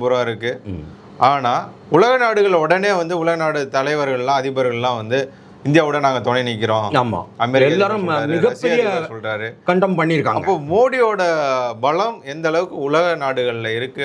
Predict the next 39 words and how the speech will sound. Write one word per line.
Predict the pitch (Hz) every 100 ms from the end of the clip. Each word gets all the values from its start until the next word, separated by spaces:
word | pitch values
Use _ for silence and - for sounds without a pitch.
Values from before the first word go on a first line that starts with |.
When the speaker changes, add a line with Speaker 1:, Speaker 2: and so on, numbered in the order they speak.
| 123
Speaker 1:
அப்படின்றத | 107 107 101 101 104
நீங்க | 95 92 175
Speaker 2:
ஆமா, | 131 95 113
அது | 233 202
தெளிவா | 220 269 285 175
தெரி-, | 196 170 -
தெரியுதே | 190 208 147
நமக்கு. | 127 113 107 95
ம-, | 101 87
மோடி | 117 147
இந்த | 135 139 139
தடவை | 151 170 135
ஆட்சிக்கு | 147 160 139 127
வந்த | 143 151
பிறகு, | 139 135 107 98 117 127
இந்த | 117 113
தடவை | 127 131
Speaker 1:
ஆனா | 139
Speaker 2:
வர | 147
Speaker 1:
பாகிஸ்தானுக்கு | 143 190 175 165 135 127
தெரியல. | 131 120 123
Speaker 2:
பாகிஸ்தானுக்கு | 160 185 160 156 147 127 113
தெரியல. | 127 135
Speaker 1:
இப்ப | - 127 117
தெரிய | 147
வைக்க | 139 117
போறாரு. | 107 131
Speaker 2:
தெரிய-, | 123 113 87
ஆமா. | 78 - - - 85 85
இப்ப | - 104
கண்டிப்பா | 139 185 262 233
இதுல | 185 185 156
ஒரு | 143 143 117 110 - - - 170
கிளீனா | 220 226 190 143
தெரிய | 127 107
வைப்பாங்க. | 95 85 85 78 - - - - -
பாகிஸ்தானுக்கு | 85 131 165 208 196 175
என்னதான் | 156 196 180 151
தெரிய | 147